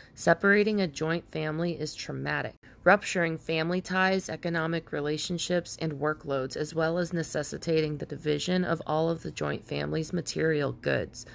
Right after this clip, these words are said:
land, plows, cattle, cooking utensils, stocks of grain and seed, courtyards, verandas, rooms, cooking areas, et cetera. Separation is, in fact, most comparable to an American divorce.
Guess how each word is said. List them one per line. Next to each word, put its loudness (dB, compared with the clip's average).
land, 2
plows, 2
cattle, 2
cooking -4
utensils, -8
stocks 0
of -10
grain -2
and 0
seed, -2
courtyards, 4
verandas, 0
rooms, 2
cooking -2
areas, 2
et -8
cetera. -2
Separation 4
is, 0
in -2
fact, -2
most -2
comparable 0
to 0
an 0
American -2
divorce. -6